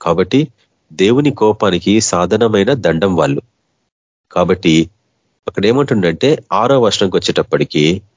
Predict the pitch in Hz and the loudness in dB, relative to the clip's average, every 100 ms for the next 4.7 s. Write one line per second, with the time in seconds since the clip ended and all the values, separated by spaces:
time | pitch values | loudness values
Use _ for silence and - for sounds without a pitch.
0 | _ _ _ _ _ _ 85 107 120 110 | _ _ _ _ _ _ -4 0 2 2
1 | 113 107 107 107 104 131 73 92 92 - | 2 2 2 0 0 -2 -2 -6 -6 -4
2 | 127 139 131 123 117 - 95 110 101 90 | 0 2 2 2 0 0 0 2 2 0
3 | 80 - 92 92 95 90 82 87 101 76 | 0 -2 -2 0 2 2 2 0 -2 -2
4 | 76 78 78 76 78 85 | -4 -2 0 0 2 0